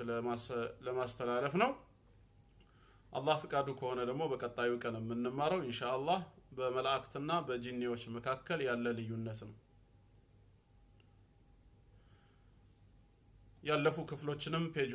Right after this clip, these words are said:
ላይ እየገባችሁ ኢንሻአላህ እንድትመለከቱ፣ ወደ ታች እየወረዳችሁ ያመለጣችሁን ፕሮግራም ፔጁን ወደ ላይ እያወጣችሁ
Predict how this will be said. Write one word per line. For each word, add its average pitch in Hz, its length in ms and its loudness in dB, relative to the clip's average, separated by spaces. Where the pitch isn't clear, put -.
ላይ 127 160 4
እየገባችሁ 120 720 0
ኢንሻአላህ 123 640 0
እንድትመለከቱ፣ 117 960 -4
ወደ 123 220 -2
ታች 135 300 -2
እየወረዳችሁ 120 720 0
ያመለጣችሁን 117 760 -2
ፕሮግራም 127 420 0
ፔጁን 135 340 0
ወደ 120 200 2
ላይ 120 160 2
እያወጣችሁ 120 720 -2